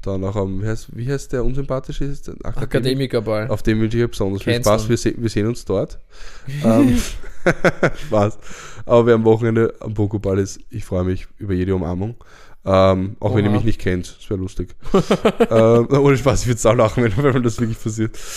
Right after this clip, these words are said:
Speaker 1: Und ja, wie gesagt, schönen Studentenfreitag, schönes Wochenende, schöne Woche bis zur nächsten Folge Flanieren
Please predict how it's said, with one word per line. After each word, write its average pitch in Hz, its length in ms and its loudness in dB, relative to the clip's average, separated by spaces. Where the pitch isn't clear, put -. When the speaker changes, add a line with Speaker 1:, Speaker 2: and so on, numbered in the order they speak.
Speaker 1:
Und 120 300 4
ja, 127 120 6
wie 131 80 6
gesagt, 120 480 0
schönen 117 420 0
Studentenfreitag, 113 680 0
schönes 110 360 -2
Wochenende, 107 760 0
schöne 123 560 2
Woche 110 760 0
bis - 480 -4
zur 104 720 -2
nächsten 107 360 -10
Folge 95 460 -6
Flanieren 98 600 -8